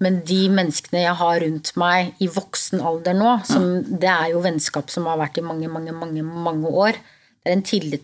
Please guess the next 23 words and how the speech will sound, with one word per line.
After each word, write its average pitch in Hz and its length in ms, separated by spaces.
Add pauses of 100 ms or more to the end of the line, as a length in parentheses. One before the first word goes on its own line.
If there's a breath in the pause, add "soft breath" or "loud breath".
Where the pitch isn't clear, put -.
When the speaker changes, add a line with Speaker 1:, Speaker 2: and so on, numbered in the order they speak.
Speaker 1:
der 175 300 (340 soft breath)
at 175 100
jeg 175 120
vet 170 220
at 175 120
de 151 100
kan 214 200
se 151 320
meg 170 220
på 175 160
mitt 175 160
verste - 580 (720)
og 185 60
fortsatt - 560
være 180 220
glad 165 160
i 175 40
meg, 214 220 (240)
og 151 60
Speaker 2:
Ikke 156 180
sant? 185 140
Speaker 1:
fortsatt - 400
s-, - 160